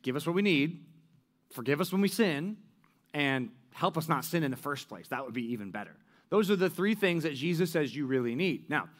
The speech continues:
again, thinking about your life, thinking about your prayer life, are those the kind of things that you pray for? Is that what kind of takes up the vacuum of space of your prayer? Because we said, first of all,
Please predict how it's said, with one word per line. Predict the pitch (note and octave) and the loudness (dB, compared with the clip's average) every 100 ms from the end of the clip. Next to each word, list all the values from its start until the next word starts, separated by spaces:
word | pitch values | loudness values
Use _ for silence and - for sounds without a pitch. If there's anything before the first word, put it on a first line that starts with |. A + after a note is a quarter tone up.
| _ | _
again, | - D3+ A2+ - - _ _ _ | -2 0 0 -6 -20 _ _ _
thinking | B2+ C3 | -4 0
about | D#3 D#3 D#3 | 2 2 2
your | F3+ | 2
life, | F#3 D#3 - - _ _ - | 2 2 -2 -16 _ _ -8
thinking | B2+ A#2+ C#3+ | -6 -4 0
about | C#3 D3 | 0 2
your | D#3+ | 0
prayer | F3+ - G3 G3+ | -2 0 2 4
life, | F3 A#2+ F#2 - - _ _ _ _ _ _ _ _ _ _ _ _ _ B2+ | 2 0 -6 -18 -20 _ _ _ _ _ _ _ _ _ _ _ _ _ 0
are | D3+ F#3 | 2 4
those | E3 F3 E3+ | 4 2 0
the | |
kind | A3 C#3+ C3 | -2 -2 -2
of | D#3 | -4
things | A#2+ G2+ B2 D#3 - _ _ - | -8 -8 -10 -14 -20 _ _ -8
that | B2 | -8
you | A2 A#2 A#2 | -6 -4 -4
pray | - A#2+ | -4 -6
for? | - F2 C2+ _ _ _ - | -8 -14 -18 _ _ _ -10
Is | A#2 | -2
that | B2+ C3 | 0 0
what | D#3 | -2
kind | E3+ E3+ | -4 -4
of | |
takes | E3 D3+ D#3+ - | -4 -6 -4 -2
up | D#3+ D#3+ _ _ _ _ _ _ _ _ _ - | -2 -4 _ _ _ _ _ _ _ _ _ -6
the | |
vacuum | C3 C3+ - E3 | 0 0 2 -2
of | C#3+ | -2
space | - A#2+ A#2+ | -4 -6 -6
of | C3+ | -10
your | C#3+ | -6
prayer? | F#3+ C#3 - _ _ _ _ _ _ | -4 -4 -6 _ _ _ _ _ _
Because | C#3+ D3+ | -2 -2
we | C#3+ | 0
said, | F3+ D#3+ A#2+ | 0 0 2
first | A3+ G#3+ | 0 0
of | D3+ | 0
all, | D3 A3+ - | 0 0 -6